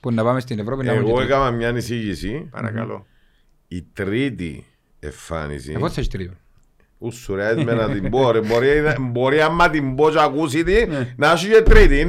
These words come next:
Speaker 2: να μου σε πειράζει δηλαδή. Ε, είπα, η τρίτη εμφάνιση διαχρονικά, ε, μια εμφάνιση που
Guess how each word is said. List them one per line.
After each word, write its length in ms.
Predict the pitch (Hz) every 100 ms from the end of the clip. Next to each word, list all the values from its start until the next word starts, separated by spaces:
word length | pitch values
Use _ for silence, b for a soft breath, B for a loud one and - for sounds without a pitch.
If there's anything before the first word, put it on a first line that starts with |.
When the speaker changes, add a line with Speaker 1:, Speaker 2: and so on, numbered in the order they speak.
| 175
Speaker 2:
να 40 |
μου 100 | 131
σε 160 | 117 123
πειράζει 380 | 127 117 101 107
δηλαδή. 400 | 98 90 78 71 b b b b b b -
Ε, 80 | - -
είπα, 300 | 120 117 131
η 100 | 131
τρίτη 380 | 123 120 139 151
εμφάνιση 680 | 123 - 120 113 - 90 90
διαχρονικά, 1160 | 90 98 90 92 78 90 87 85 76 92 123 - b b b b
ε, 80 | 104
μια 240 | 104 120
εμφάνιση 540 | 117 - 123 123 113
που 380 | 95 98 90 -